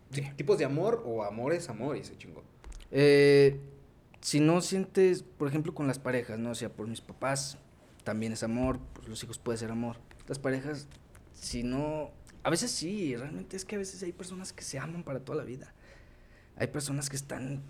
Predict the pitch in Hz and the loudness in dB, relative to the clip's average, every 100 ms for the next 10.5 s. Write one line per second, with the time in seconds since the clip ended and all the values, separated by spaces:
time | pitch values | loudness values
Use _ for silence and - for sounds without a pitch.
0 | - - 127 - - - 117 101 85 - | -14 -12 -10 -10 -10 -10 -12 -12 -14 -16
1 | - 110 120 135 135 127 143 139 - 143 | -12 -8 -6 -4 -6 -6 -8 -8 -8 -8
2 | 131 143 135 117 101 92 113 110 113 143 | -4 -2 -2 -2 -6 -8 -6 -4 -4 -4
3 | - - - - - - - - - - | -8 -12 -14 -20 -20 -20 -20 -20 -20 -20
4 | - - 127 135 143 156 180 175 165 139 | -6 2 4 6 6 4 0 -2 -2 -2
5 | 139 135 156 165 147 139 139 135 151 175 | -4 -4 -2 -2 -2 -2 -2 -2 -2 0
6 | 175 175 139 143 170 160 139 135 156 156 | 0 -2 0 -2 -2 -2 0 0 0 2
7 | 156 160 156 156 156 143 131 - 143 156 | 4 4 0 -2 -2 -2 -4 -4 -6 -6
8 | 156 160 156 156 156 165 156 151 156 175 | -4 -4 -2 -2 -2 -4 -6 -6 -4 -6
9 | 165 - - - - - - - 117 127 | -8 -10 -14 -16 -20 -20 -20 -14 -10 -8
10 | 127 120 117 151 | -6 -8 -8 -6